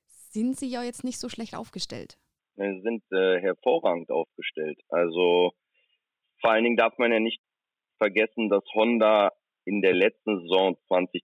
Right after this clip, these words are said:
Speaker 2: zwanzig eigentlich das erste Mal ernsthaft mit zwei Top-Leuten wieder in die Weltmeisterschaft eingestiegen ist. Es gab zwar zuvor mit, äh, Leon Camier und Kiyonara und so weiter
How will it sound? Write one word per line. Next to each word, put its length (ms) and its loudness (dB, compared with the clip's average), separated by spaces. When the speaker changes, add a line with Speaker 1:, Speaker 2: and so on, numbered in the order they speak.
Speaker 2:
zwanzig 440 0
eigentlich 300 -2
das 140 -2
erste 420 0
Mal 260 2
ernsthaft 760 0
mit 120 -4
zwei 260 2
Top-Leuten 840 2
wieder 300 2
in 240 0
die 160 -4
Weltmeisterschaft 840 2
eingestiegen 680 0
ist. 160 -10
Es 160 -8
gab 280 0
zwar 200 2
zuvor 600 2
mit, 220 -2
äh, 400 4
Leon 420 2
Camier 680 4
und 300 -4
Kiyonara 720 2
und 240 0
so 140 -2
weiter 600 2